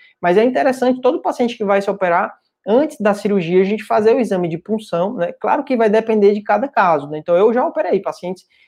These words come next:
é, de um nódulo desse tamanho sem punção, mas é o quê? É um nódulo grande, misto, de aspecto benigno, né? A tireoide toda disforme, que a punção não agregaria valor algum, né?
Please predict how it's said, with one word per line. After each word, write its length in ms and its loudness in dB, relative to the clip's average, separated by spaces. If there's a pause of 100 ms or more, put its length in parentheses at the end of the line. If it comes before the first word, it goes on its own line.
(120)
é, 240 0
de 220 -6
um 380 -4
nódulo 300 4
desse 240 2
tamanho 380 2
sem 260 0
punção, 540 -2 (240)
mas 140 -4
é 40 4
o 60 2
quê? 140 0
É 60 2
um 140 0
nódulo 320 2
grande, 460 0
misto, 480 -2
de 100 -2
aspecto 460 -4
benigno, 580 0 (240)
né? 140 2
A 80 2
tireoide 420 2
toda 220 4
disforme, 540 0
que 100 -8
a 80 0
punção 360 -6
não 120 0
agregaria 560 2
valor 360 2
algum, 340 0 (100)
né? 100 -12